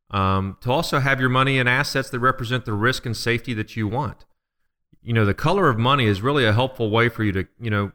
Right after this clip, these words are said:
put, really to be able to categorize, um, your retirement assets depending on your personal needs and goals. And we, we, we use a simple method.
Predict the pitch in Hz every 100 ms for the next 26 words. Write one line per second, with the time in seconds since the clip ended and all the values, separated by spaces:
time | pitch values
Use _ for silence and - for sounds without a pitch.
0 | - 160 - 113 131 185 143 117 95 127
1 | 123 104 - 127 131 113 95 90 90 -
2 | - _ _ - - _ _ - 95 92
3 | 90 87 87 - 113 107 101 117 117 104
4 | 98 107 127 - 95 - 87 127 123 113
5 | 110 104 98 98 - 117 - 110 101 107
6 | 107 92 90 101 101 87 82 - _ _
7 | _ 107 113 160 147 104 117 120 120 120
8 | 127 117 110 - 139 - 113 107 - 85